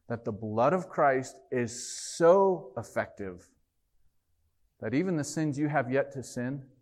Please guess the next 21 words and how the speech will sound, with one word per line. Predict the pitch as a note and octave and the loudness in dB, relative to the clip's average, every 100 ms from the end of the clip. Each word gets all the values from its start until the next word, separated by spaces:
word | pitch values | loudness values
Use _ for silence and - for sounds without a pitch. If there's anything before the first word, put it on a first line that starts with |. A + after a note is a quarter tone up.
| _ _ _ _ _ _ _ _ _ _ _ _ | _ _ _ _ _ _ _ _ _ _ _ _
are | - | -10
covered, | A#2 C3+ C#3+ - _ _ _ _ _ _ _ _ | -8 -6 -8 -14 _ _ _ _ _ _ _ _
cleansed, | - B2 C#3 - _ _ _ _ - | -8 -6 -6 -10 _ _ _ _ -10
taken | A#2+ C3+ | -8 -6
away, | A#2 A#2 C3 - _ _ _ _ _ _ _ _ _ _ _ _ _ | -4 -4 -6 -12 _ _ _ _ _ _ _ _ _ _ _ _ _
so | - E3+ | -2 2
that | D3+ C3+ | 4 2
you | C#3 | 0
can | F3+ F3 | -2 -4
stand | - D3 D3+ D#3+ | -6 -6 -4 -4
before | C#3+ C#3 C#3 | -2 0 0
God | A#2+ A#2+ C#3 C#3+ - _ _ _ _ _ | 2 0 0 -4 -18 _ _ _ _ _
free, | - C3+ G3+ G#3+ - - _ _ _ _ _ | 0 2 2 -2 -20 -20 _ _ _ _ _
forgiven, | - A#2 D3 G3+ A3 A3+ - _ _ _ _ _ _ _ _ _ _ _ _ | -2 4 6 4 2 -4 -16 _ _ _ _ _ _ _ _ _ _ _ _
set | - - D#3+ | -8 2 4
apart | F3+ - E3+ F3+ | 4 2 4 4
for | - | -2
Him | E3+ F3+ - | -4 -4 0
already | B2+ D#3+ E3+ F3+ F#3+ F#3+ - - | 4 6 6 4 2 -6 -12 -4
in | D#3 E3 | -2 -2
Christ. | F3+ E3+ F3+ - - _ | -2 -2 -4 -12 -18 _